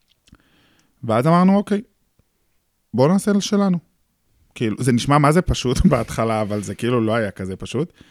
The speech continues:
בוא נעשה שלנו, והלכנו וחיפשנו מקום, אה, באמת רגע לפתוח ו-, ו-, ו-, ורגע להבין איך אנחנו מייצרים את זה. עזוב, גם מאיפה אני מגיע לחיילים, מאיפה אני מגיע ל-, ל-, למישהו. ו-,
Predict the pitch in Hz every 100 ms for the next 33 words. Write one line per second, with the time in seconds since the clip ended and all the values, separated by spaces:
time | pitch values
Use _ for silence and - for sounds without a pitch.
0 | _ _ _ _ _ 120 165 196 185 156
1 | 143 156 131 113 123 131 151 117 110 117
2 | 123 135 113 123 120 131 123 110 101 98
3 | 98 101 120 131 123 110 - 117 120 120
4 | 107 98 98 101 95 95 95 95 95 _
5 | _ _ _ _ _ _ - 98 98 90
6 | 107 104 120 120 104 120 113 117 - 127
7 | 117 107 - 165 147 107 - 98 123 95
8 | - - - 104 101 110 120 107 101 104
9 | 107 - 92 95 127 107 98 104 113 107
10 | 98 95 107 101 98 95 95 95 98 101
11 | 123 131 101 - - _ _ _ _ _
12 | _ _ _ 113 104 110